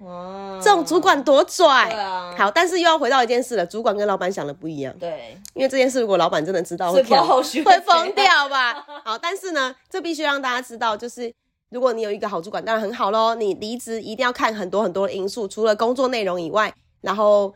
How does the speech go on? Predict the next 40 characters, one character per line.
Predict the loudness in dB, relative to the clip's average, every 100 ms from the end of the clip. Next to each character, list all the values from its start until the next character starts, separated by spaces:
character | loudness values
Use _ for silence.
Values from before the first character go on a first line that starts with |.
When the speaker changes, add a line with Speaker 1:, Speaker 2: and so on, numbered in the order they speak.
| _ 0
Speaker 2:
同 | 2 2
事 | -2 0
本 | 0 0
身， | 0 0
还 | 0
有 | 0
你 | 0
的 | -2 -2
工 | 0 0
作 | 0 0
的 | 0 -2 _
负 | -8 -2 0
荷 | 2 2
量 | 2 -2
这 | -2
件 | -2 -4
事 | -4
情。 | -14 -6
Speaker 1:
还 | -2
有， |
尤 | -2 -4
其 | -10
是 | -10
如 | -10
果 |
你 | -10 -10
真 | -8
的 | -6
有 | -6
重 | -6 -6
大 | -4 -4
的 | -6
生 | -10
涯 | -8 -8
规 | -6 -6
划 | -4 -6
的 | -6
话， | -6
其 | -10
实 | -14